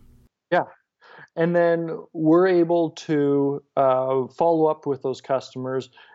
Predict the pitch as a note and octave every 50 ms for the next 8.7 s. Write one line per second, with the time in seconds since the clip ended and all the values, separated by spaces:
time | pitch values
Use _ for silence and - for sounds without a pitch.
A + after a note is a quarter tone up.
0 | _ - D3+ C#3+ C3+ D3+ D3 D3+ C#3 C3+ - C3+ B2 A#2+ A#2 A2+ - - C#3+ C#3
1 | C#3 C3+ C3+ B2+ - - C#3+ B2+ B2 - - D3 D3+ D#3+ E3+ E3 D#3 - - D3+
2 | D3 D#3 D#3 D#3 D#3+ D#3 D#3 D#3+ D#3 D3 - - - - A#2+ A#2+ B2 B2 B2+ C3
3 | C3 C3 C3+ D3 D3 C#3 C#3 C3 B2 C#3 C#3 A#2+ A#2+ C3 C3 B2+ C3+ C#3 D3 C#3+
4 | C#3+ C#3 C3+ C3+ B2+ B2 C3 C3+ C3 - C3+ B2+ A#2 - - C#3+ C3 C3 C3+ C3+
5 | C3 B2+ B2 B2 C3 C3+ C3+ C3+ B2+ B2+ B2+ B2+ B2+ A#2 - A#2 A#2+ A#2+ - -
6 | C#3 C3+ C3 - C#3+ C3 B2 A#2+ B2 B2 B2 B2+ B2+ B2+ B2+ B2 B2 B2 B2+ A#2+
7 | - - - - - - - - - - _ - - - - C#3 B2+ C#3+ - -
8 | - - - E3+ F3+ F#3+ F#3+ F#3+ F#3+ F#3+ F#3+ F#3 F3